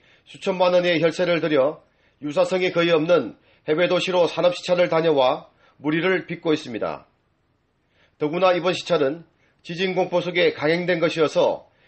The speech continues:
예산 낭비는 물론 자질 논란에 대한 구설수를 피할 수 없을 전망입니다. 부산 해운대 구의회 이천십육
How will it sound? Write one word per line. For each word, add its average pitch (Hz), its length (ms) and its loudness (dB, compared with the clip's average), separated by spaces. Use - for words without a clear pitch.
예산 151 340 -2
낭비는 180 400 2
물론 160 400 0
자질 180 320 0
논란에 180 340 4
대한 170 320 4
구설수를 165 640 -2
피할 170 240 0
수 175 140 -2
없을 156 340 2
전망입니다. 104 580 -4
부산 175 280 0
해운대 175 340 2
구의회 165 460 2
이천십육 180 760 -4